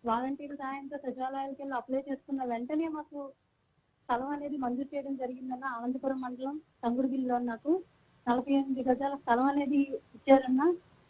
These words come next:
స్థలంతో పాటు వెంటనే కొద్ది రోజుల్లోనే మాకు పట్టా కూడా చేయించడం జరిగిందన్న. నిజంగా నమ్మలేకపోయాం. ఏ ప్రభుత్వం కూడా ఇంత తొందరగా, ఇంత వేగంగా చేయడం అనేది మాత్రం జరగని పని. ఒకసారి మన ప్రభుత్వంలో మాత్రం మీ హయాంలోనే జరుగుతుందన్న.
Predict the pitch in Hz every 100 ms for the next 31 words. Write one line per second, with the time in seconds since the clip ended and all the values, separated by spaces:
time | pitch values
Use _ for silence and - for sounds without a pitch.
0 | _ 262 262 311 339 339 320 349 311 269
1 | 294 302 320 277 247 311 311 311 311 311
2 | 311 294 294 226 - 311 330 320 339 311
3 | 285 285 302 269 262 285 277 277 285 247
4 | 285 302 269 247 294 302 277 247 247 285
5 | 320 302 311 320 311 302 302 285 311 -
6 | _ - 302 349 403 359 339 339 339 339
7 | 294 320 339 339 330 330 320 330 330 330
8 | - 277 294 302 302 311 302 285 285 302
9 | 302 330 _ - 240 247 285 302 254 226
10 | 254 - 285 285 240 254 285 302 320 330
11 | 320 320 302 294 320 302 269 320 302 311
12 | 311 302 311 277 277 294 277 269 277